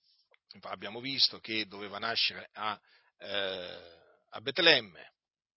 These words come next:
in Giudea, ma voglio, voglio leggervi alcune parole tratte da Isaia per farvi comprendere come in effetti c'era, c'era proprio questo,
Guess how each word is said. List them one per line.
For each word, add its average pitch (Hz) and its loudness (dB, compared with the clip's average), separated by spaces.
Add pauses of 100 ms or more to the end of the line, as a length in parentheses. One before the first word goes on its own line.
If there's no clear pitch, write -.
(120)
in 110 -20
Giudea, 120 -6 (880)
ma 175 12 (220)
voglio, 170 2
voglio 208 2
leggervi 131 4
alcune 147 -4
parole 113 2
tratte 190 4
da 120 6
Isaia 110 2
per - 6
farvi 135 6
comprendere 135 2
come 139 -4
in 175 -2
effetti 123 0
c'era, 110 -2 (380)
c'era 120 2
proprio 127 -4
questo, 110 2